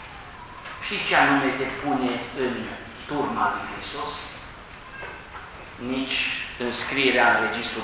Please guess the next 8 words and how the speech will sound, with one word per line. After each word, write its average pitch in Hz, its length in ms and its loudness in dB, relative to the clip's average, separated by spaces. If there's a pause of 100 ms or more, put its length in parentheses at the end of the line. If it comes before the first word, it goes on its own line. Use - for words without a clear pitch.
bisericii, 127 600 -4
nu? 113 180 -6 (1400)
Nici - 320 4
botezul, 165 580 6 (920)
nici 151 360 2
faptul 180 280 8
că 175 60 2 (120)
te 151 80 4